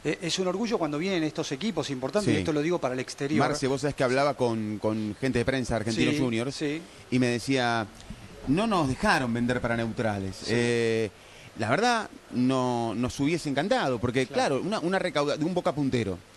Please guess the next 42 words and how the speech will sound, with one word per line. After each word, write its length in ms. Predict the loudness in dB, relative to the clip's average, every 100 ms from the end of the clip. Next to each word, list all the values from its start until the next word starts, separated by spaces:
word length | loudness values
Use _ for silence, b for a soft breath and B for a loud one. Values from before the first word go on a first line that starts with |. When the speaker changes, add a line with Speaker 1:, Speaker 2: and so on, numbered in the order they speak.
| B B B 0
Speaker 2:
Eh, 460 | 2 4 2 0 0
además 340 | 0 0 0
a 60 | -2
la 80 | 0
gente 240 | -2 2
de 60 | 2
Boca 260 | 2 0
le, 220 | 2 2 2
le, 180 | 0
le, 200 | 0 0 -2
le 100 | -4
cae, 540 | 0 2 2 0 -2 -4 -12 -14
Speaker 1:
Cómodo. 180 | -10 -8 -8 -2
Speaker 2:
le 120 | 0
cae 160 | 2 4
cómoda 340 | 4 4 4
venir 160 | 2 2
a 20 |
la 80 | 2
cancha 160 | 0 0
de 40 | 0
Argentinos 340 | 0 0 2
Juniors, 340 | 2 2 0
como 160 | 0 0
la 80 | 2
de 80 | 4
Vélez. 420 | 2 2 0 0
Hubiese 260 | -2 0
venido, 300 | 0 0 0 -2 0
hubiese 280 | 2 4 2
venido 220 | 2 2
mucha 280 | 2 0 0
gente 260 | 2 4
de 60 | 4
Boca. 340 | 2 2 0 -2 B B B -8
Y 180 | 2 4
era 120 | 4
un 80 | 4
dinero 260 | 2 2 2
que 80 | 2
para 140 | 0
Argentinos, 760 | 0 0 0 0 0 -2 -6